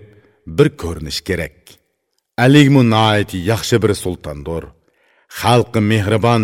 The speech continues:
jon ko'yardir. Kim Alikning yuzini ko'rsa, qutlug' bo'ladi. Har ikki dunyoda baxtga erishadi." Xalqqa boshchilik qilib, farosat bilan el boshqurg'uchi bu el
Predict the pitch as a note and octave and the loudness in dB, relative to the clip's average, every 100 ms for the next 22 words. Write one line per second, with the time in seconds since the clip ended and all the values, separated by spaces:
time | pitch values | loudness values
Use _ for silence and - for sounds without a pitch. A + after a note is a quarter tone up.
0 | F2+ - A2+ A2+ G2+ F#2+ D#2 D2 F2 - | -2 -2 0 0 0 -2 -2 -8 -12 -14
1 | _ _ _ _ _ _ _ _ _ _ | _ _ _ _ _ _ _ _ _ _
2 | _ _ _ - E3 F3+ D#3 D3 C3+ C3+ | _ _ _ 0 2 2 4 4 6 4
3 | C3+ C3 A#2+ B2 B2 A#2 A#2 G#2+ A2 - | 4 4 4 4 2 2 0 0 -4 -8
4 | - - - A2 A2+ G#2 A2+ D#2 - _ | -20 -20 -4 -2 0 0 -2 -2 -14 _
5 | _ _ _ - - B2 C3 D3 - - | _ _ _ -8 0 2 4 2 -2 -2
6 | C#3+ A#2+ B2 A#2+ G#2 G2+ D2 G2 - - | 0 2 2 2 0 -2 -4 -6 -6 -12
7 | D#2 C#2 C#2+ D#2+ G#2 F#2 F2 - _ _ | -12 -12 -12 -8 -6 -6 -8 -12 _ _
8 | _ - - F#2+ C#3+ D3+ - A#2+ B2+ A#2 | _ -18 -8 0 2 2 0 0 2 0
9 | - B2+ B2 - A#2 A2 - A#2 B2+ A#2+ | 2 2 2 0 0 0 -2 0 2 2
10 | B2 - F2+ A#2 A#2 A#2 B2 G2 G#2+ - | 0 -2 0 2 0 0 -2 0 -4 -2
11 | A2 F#2 G2+ G#2+ E2 F#2 A#2+ - A#2 A#2 | -4 -2 -2 -2 -4 -2 -2 -2 -2 0